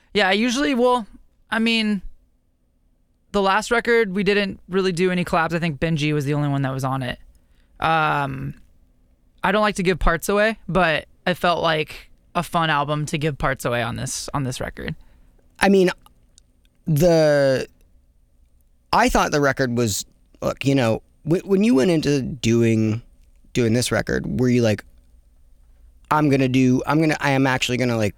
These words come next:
Speaker 2: have people on it and do collab stuff with it"? Because it, the, all of the songs really feel like they fit. You know how sometimes you hear a song that's, like, a collab and they're like, they just shove that in there?
Speaker 1: Yeah.
Speaker 2: Yeah. Doesn't feel like that here.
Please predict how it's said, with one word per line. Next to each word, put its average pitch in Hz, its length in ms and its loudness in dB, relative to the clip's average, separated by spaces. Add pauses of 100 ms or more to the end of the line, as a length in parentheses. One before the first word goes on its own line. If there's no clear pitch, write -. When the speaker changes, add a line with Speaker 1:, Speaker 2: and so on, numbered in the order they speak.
(160)
Speaker 2:
have 120 340 0
people 113 360 0
on 104 240 -2
it 98 140 -4
and 98 120 0
do 104 140 0
collab 98 400 0
stuff - 400 -6
with 120 320 -2
it"? 110 100 -4
Because 117 260 -2
it, - 120 -2 (880)
the, - 240 4
all 247 240 6
of 190 80 2
the 165 80 4
songs 151 420 2
really 131 300 4
feel 139 240 2
like 120 140 2
they 104 120 0
fit. - 300 0
You 139 100 2
know 180 80 4
how 214 120 2
sometimes 170 380 0
you 139 80 2
hear 127 180 2
a 117 120 -2
song 117 300 0
that's, 110 160 -2
like, 104 180 -2 (500)
a 117 100 -2
collab 107 380 0
and 98 120 0
they're 98 120 2
like, 95 260 -2 (180)
they 135 160 0
just 113 160 0
shove 95 280 0
that 95 260 -2
in 101 140 0
there? 131 180 2
Speaker 1:
Yeah. 147 260 4 (160)
Speaker 2:
Yeah. - 220 0 (240)
Doesn't 143 240 2
feel 113 160 2
like 101 160 0
that - 240 -2
here. 117 240 0